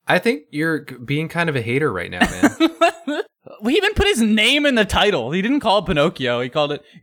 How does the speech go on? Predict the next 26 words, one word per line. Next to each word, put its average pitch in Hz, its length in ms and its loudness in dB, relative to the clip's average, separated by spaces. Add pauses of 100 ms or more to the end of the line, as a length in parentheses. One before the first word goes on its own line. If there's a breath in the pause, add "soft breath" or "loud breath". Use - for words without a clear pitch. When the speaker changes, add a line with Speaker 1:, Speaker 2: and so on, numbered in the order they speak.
Speaker 2:
Guillermo 175 520 4
del 156 280 2
Toro's 156 560 2
Pinocchio. 120 760 -4 (220)
Speaker 1:
Well, 160 340 2 (300)
at 160 220 2
this 170 160 0
point, 202 320 0
you 156 80 -2
know 175 220 2
that 160 120 -6
he's 151 260 -8
got 165 380 4
some, 151 560 0
he's 143 260 -2
got 160 260 4
some, 139 580 0
uh, 107 280 0
clout. 127 580 2
He's 160 200 -4
allowed 165 360 4
to 131 80 -6
do 110 220 -2
that, 156 400 0 (760)
isn't 123 220 -4
he? 190 360 -2